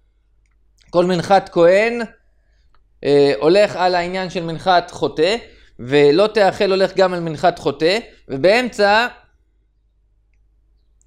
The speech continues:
ובאמצע אתה אומר שמה שכתוב, "כליל תהיה", מדבר על משהו אחר, מדבר על מנחת נדבה. איך ייתכן כדבר הזה שפסוק שלם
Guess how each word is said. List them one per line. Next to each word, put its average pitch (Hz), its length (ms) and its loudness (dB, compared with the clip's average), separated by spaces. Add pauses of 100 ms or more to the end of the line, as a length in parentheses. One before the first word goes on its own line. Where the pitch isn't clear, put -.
(760)
ובאמצע 160 1120 0
אתה 175 140 -2
אומר 196 300 -2
שמה 185 240 -10
שכתוב, 175 640 -4 (380)
"כליל 214 340 2
תהיה", 254 540 -2
מדבר 220 260 -4
על 226 260 0
משהו 214 260 -2
אחר, 196 340 0 (260)
מדבר 170 340 2
על 196 80 0
מנחת 180 420 -2
נדבה. 151 460 -2 (540)
איך 190 120 -12
ייתכן 240 340 -6
כדבר 220 240 0
הזה 208 240 0
שפסוק 165 440 -6
שלם 180 400 2